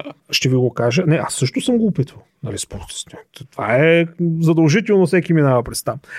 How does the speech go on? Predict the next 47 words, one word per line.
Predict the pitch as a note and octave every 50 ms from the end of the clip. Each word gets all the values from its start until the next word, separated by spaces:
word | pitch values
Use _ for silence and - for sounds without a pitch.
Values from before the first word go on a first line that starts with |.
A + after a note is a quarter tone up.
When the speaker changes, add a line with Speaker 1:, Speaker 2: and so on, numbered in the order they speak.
| - - - - _ -
Speaker 2:
Ще | - - - C3+
ви | C#3
го | C#3+ C3+
кажа | E3 D#3 E3 E3+
следното. | - F3+ F3 D3+ C3 - - _ -
Опитайте. | D3 C#3 D3+ C3+ A#2+ G#2+ G#2 - - - _ _ _ _ _ _ _
В | -
смисъл, | - C3 - F3+ E3
наистина | C#3+ D3+ D3 - F#3 F#3+ F#3
опитайте, | - - E3+ C#3+ A2+ - A#2+ A#2
не, | D3 D3 C#3
но | C3 B2+ B2 A#2+
не, | A#2+ B2 B2+ C#3
но | B2+ B2 C3 C3+
не | C3 B2+ B2+ B2 A#2+
разчитайте, | G#2 - - - A2+ - D3 C#3 - E3+
че | - -
ще | C#3+ - - C3
успеете, | - - - A2+ A#2+ C3+ - D#3
защото | C#3+ C#3 D#3+ D#3 - F3
няма | E3 E3+ F#3 F3 D#3 C3
да | A2+ G#2
успеете. | F#2+ - _ - - - - -
Но | C#3+ C#3+ C#3 C3+
опитайте, | C3 B2+ B2 - - F3 F#3 F#3 G3 F#3 - F#3+
защото | E3 C#3+ B2+ - E3+ E3+ E3+ - _ _ -
толкова | - A2+ C3 - A3+
много | A#3+ B3 B3+ A3+ G3+
ще | - - - C#3
научите | C3 A#2 G#2 G#2+ - - - - - - - C#3 _ - - - - - _
по | - D#3+
отношение | D3+ - D#3+ - - E3 E3 D#3 D#3 D3+
на | C#3+ C#3 C3
data | C#3 C#3 C3+ C3+
augmentation, | - C3+ B2+ B2+ C3 B2+ B2+ - - B2+ B2 B2+ - - C#3+ C#3 C3+
по | C3+ - D3+
отношение | C#3 C3+ C#3+ C3+ - - D3+ D3 D3 D3 D3
на, | C#3+ C#3+ C#3+ C#3 C3+ C#3
нали, | C#3+ D3+ D3 C#3+ C#3 C#3+ C#3+
на | C#3 C3+
процес, | - - C3 - - C3+ C3 -
препроцесването | - - C3+ B2+ - C#3 B2 - C3+ B2+ - - C3+ B2+ B2+ C3 -
на | C3 B2+
дата, | B2 B2+ B2 C3 C#3+
по | C#3 C3+
отношение | C3 - C#3+ B2+ - D3+ D3 C#3+
на | C#3+ C#3